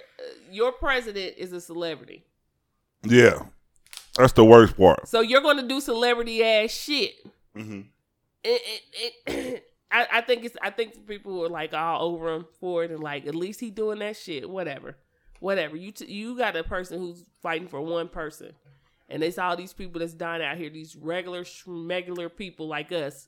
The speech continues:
Speaker 1: who are out here dying and, and asking for laws to get changed and, and things to happen. And this motherfucker's not with it.
Speaker 2: Yeah.
Speaker 1: This dude <clears throat> has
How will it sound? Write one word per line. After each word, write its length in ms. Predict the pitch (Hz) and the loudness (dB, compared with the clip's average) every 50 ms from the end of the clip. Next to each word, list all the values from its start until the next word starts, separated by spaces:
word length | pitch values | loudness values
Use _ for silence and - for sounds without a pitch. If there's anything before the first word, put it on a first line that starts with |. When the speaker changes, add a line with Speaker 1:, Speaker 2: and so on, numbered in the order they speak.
| _ _ - | _ _ -12
Speaker 1:
who 180 | 190 170 170 | -8 -6 -6
are 60 | 165 | -4
out 160 | 156 156 165 170 | -4 -6 -8 -8
here 140 | 165 147 | -12 -12
dying 540 | 165 156 165 160 165 160 143 127 131 135 135 - _ _ _ _ _ _ _ _ _ - | -12 -12 -10 -8 -8 -8 -8 -10 -12 -14 -20 -20 _ _ _ _ _ _ _ _ _ -6
and, 220 | 160 170 170 - - - | -4 -4 -4 -4 -4 -6
and 120 | 180 165 | -6 -4
asking 400 | - 151 165 170 175 175 - 170 | -2 -2 -2 -2 -2 -4 -10 -14
for 120 | - 170 160 | -10 -10 -10
laws 400 | 165 170 170 175 175 170 175 - | -8 -6 -6 -4 -4 -6 -6 -8
to 60 | 175 | -14
get 200 | 165 151 147 143 | -16 -16 -16 -16
changed 540 | - - 160 147 143 139 127 135 143 139 147 | -16 -16 -14 -12 -12 -12 -12 -12 -14 -14 -14
and, 220 | 143 135 - - | -14 -14 -12 -12
and 180 | 143 139 139 139 | -12 -12 -10 -8
things 240 | 165 165 160 156 - | -8 -6 -6 -8 -12
to 80 | - 160 | -14 -14
happen. 460 | 156 180 165 165 - 139 131 135 151 - _ _ _ _ _ - | -10 -10 -10 -10 -10 -12 -12 -14 -14 -18 _ _ _ _ _ -12
And 80 | 143 | -10
this 140 | 160 156 156 | -10 -10 -10
motherfucker's 640 | 165 160 151 156 151 - 160 156 - 160 151 147 160 | -10 -12 -12 -12 -12 -10 -12 -10 -12 -14 -18 -16 -12
not 300 | 156 151 156 - - 160 | -10 -8 -8 -8 -8 -8
with 220 | 170 175 165 - | -6 -8 -8 -8
it. 160 | - - _ _ _ - - | -10 -16 _ _ _ -10 -4
Speaker 2:
Yeah. 220 | 90 95 90 82 80 - - - | 0 2 2 2 0 -6 -10 -10
Speaker 1:
This 200 | - 170 190 185 | -10 -10 -8 -10
dude 360 | 180 185 196 202 190 190 196 | -12 -12 -10 -10 -8 -10 -10
<clears throat> 0 | |
has 500 | 196 190 180 180 170 170 170 170 170 - | -8 -6 -6 -6 -4 -4 -6 -6 -8 -10